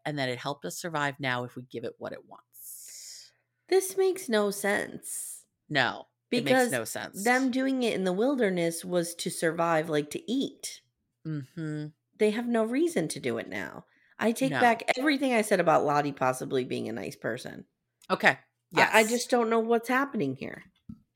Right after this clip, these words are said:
Speaker 1: Yes, I don't either, but we're gonna go back to our last final scene here, even though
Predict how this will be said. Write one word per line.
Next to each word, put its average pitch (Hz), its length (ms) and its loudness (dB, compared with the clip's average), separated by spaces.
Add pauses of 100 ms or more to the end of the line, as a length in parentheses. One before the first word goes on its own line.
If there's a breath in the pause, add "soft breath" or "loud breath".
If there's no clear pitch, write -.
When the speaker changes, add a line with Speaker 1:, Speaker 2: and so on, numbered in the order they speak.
(140)
Speaker 1:
Yes, - 460 -8
I 170 80 10
don't 170 180 6
either, 139 240 4
but 156 300 2
we're 165 280 0
gonna 175 200 4
go 170 220 2
back 165 240 4
to - 80 -2
our 151 120 4
last 143 360 2
final 135 340 0
scene 117 320 -10
here, 101 380 -12
even 214 200 4
though 175 240 8